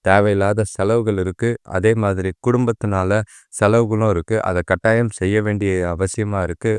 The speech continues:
அதனால சோர்ந்து போக வாய்ப்புகள் இருக்கு. எந்த ஒரு விஷயத்துக்காகவும் மனசை தளர விடாம நாளை கொண்டு போறது நல்லது.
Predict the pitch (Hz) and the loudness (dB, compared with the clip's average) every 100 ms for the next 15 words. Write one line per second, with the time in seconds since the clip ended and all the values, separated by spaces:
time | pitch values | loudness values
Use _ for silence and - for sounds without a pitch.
0 | - 92 104 107 92 95 - - - - | -4 -4 0 0 0 -2 -6 -18 -20 -2
1 | 131 139 143 131 104 95 98 87 87 90 | 6 8 8 2 0 0 0 0 0 -2
2 | 98 98 90 71 - 135 151 - _ - | -2 0 0 -4 0 0 0 -6 _ 0
3 | 98 110 135 123 98 92 - 92 - 85 | 2 2 2 2 0 -2 -4 -6 -6 -4
4 | 92 82 95 135 107 90 101 110 - 90 | -2 -2 -2 -2 -2 -2 -2 -6 -4 0
5 | 101 98 87 85 87 123 92 80 85 - | 0 0 -2 -2 -4 -4 -4 -6 -6 -6
6 | 80 80 - 80 78 110 107 82 78 73 | -6 -6 -6 -6 -4 -4 -4 -6 -6 -4
7 | 95 | -2